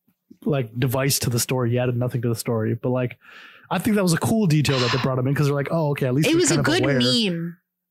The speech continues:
Speaker 1: It was a
Speaker 2: It
Speaker 1: great
Speaker 2: was good
Speaker 1: meme.
Speaker 2: meme
Speaker 1: Yeah,
Speaker 2: content.
Speaker 1: good, good meme
Speaker 2: Yeah.
Speaker 1: content. And then also, it's like the writers aren't weren't fully slipping 'cause they're still like, "Oh yeah, these guys still exist, whether we like it or not." Like, they would, it would make sense that the leader of this kingdom would come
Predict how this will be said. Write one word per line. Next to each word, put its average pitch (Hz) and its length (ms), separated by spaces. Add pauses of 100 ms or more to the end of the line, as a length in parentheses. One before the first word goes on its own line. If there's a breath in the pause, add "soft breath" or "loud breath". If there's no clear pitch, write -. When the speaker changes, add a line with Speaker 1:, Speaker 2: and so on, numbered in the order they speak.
Speaker 1:
It 143 40
was 151 80
a 160 40
Speaker 2:
It - 40
Speaker 1:
great 214 100
Speaker 2:
was 175 120
good 180 160
Speaker 1:
meme. 143 100
Speaker 2:
meme 262 260
Speaker 1:
Yeah, 139 160
Speaker 2:
content. 160 380
Speaker 1:
good, 175 120
good 156 40
meme 170 160
Speaker 2:
Yeah. 226 100
Speaker 1:
content. 175 200
And 156 80
then 147 100
also, 175 280
it's 160 120
like 151 120
the 143 80
writers 147 380
aren't 139 380 (600 soft breath)
weren't 147 240
fully 165 260
slipping 139 320
'cause 131 120
they're 131 120
still 147 200
like, 131 200
"Oh 143 60
yeah, 143 160
these 131 200
guys 135 220
still 139 200
exist, 120 680
whether 127 220
we 127 100
like 127 180
it 120 60
or 110 80
not." 113 220
Like, 117 160
they 123 220 (100)
would, 147 240 (340 soft breath)
it 147 60
would 151 200
make 143 180
sense 127 260
that 120 160
the 123 120
leader 127 300
of 113 100
this 120 180
kingdom 123 360
would 113 140
come 113 280